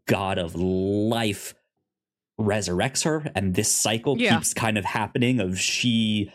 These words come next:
Speaker 1: has another chance encounter with this g-, g-, g-, g-, g-, g-, g-, guy that invents, uh, i-, immortality. Uh, she's supposed to kill him, but she doesn't, and then she dies, and then she gets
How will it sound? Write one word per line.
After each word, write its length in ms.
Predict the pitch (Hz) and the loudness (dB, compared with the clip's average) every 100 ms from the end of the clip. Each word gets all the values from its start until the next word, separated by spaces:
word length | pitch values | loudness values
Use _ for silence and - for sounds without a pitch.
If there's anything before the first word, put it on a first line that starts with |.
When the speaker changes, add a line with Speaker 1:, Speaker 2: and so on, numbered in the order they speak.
| - - - | -16 -16 -4
Speaker 1:
has 240 | 135 123 | -2 0
another 680 | 113 113 113 113 120 120 113 | 2 2 2 4 2 2 0
chance 460 | 113 - 107 98 | 0 0 0 0
encounter 580 | 95 92 131 131 131 127 | -2 0 0 2 2 2
with 200 | 110 92 | 2 0
this 280 | 101 92 - | -2 0 -2
g-, 580 | 104 98 _ - - 117 | -4 -8 _ -8 -2 0
g-, 0 | |
g-, 180 | 104 123 | 0 2
g-, 240 | 113 113 | 2 2
g-, 400 | 113 120 120 123 | 2 2 4 4
g-, 180 | 117 135 | 2 2
g-, 200 | 117 120 | 2 2
guy 320 | 131 147 101 | 2 0 -2
that 260 | 104 92 92 | -2 -2 -2
invents, 760 | 98 92 90 92 98 92 - - - - - - | 0 0 2 0 0 -2 -4 -8 -16 -20 -10 -2
uh, 220 | 95 95 - _ - | 0 -2 -6 _ -2
i-, 160 | 101 - | -2 -4
immortality. 1000 | - 98 87 - 139 135 123 120 110 95 _ _ - - | -2 0 -2 -2 0 0 2 2 2 -2 _ _ -18 -16
Uh, 100 | - - - | -14 -6 -2
she's 360 | - - 110 | 0 0 0
supposed 320 | - 123 110 | 0 0 -2
to 80 | - | -2
kill 220 | - 214 | 2 2
him, 260 | 139 139 127 | 2 0 0
but 220 | 95 95 | -2 -2
she 220 | - 101 | -2 -2
doesn't, 540 | 101 - 180 131 131 120 | -2 0 0 2 0 0
and 140 | 104 | 0
then 180 | 92 90 | 0 0
she 340 | 85 - - 98 | -2 -2 -2 0
dies, 420 | 165 156 135 113 | 0 2 0 0
and 100 | 92 | -2
then 100 | 98 | -2
she 160 | - 90 | -4 -4
gets 260 | 90 - | -4 -4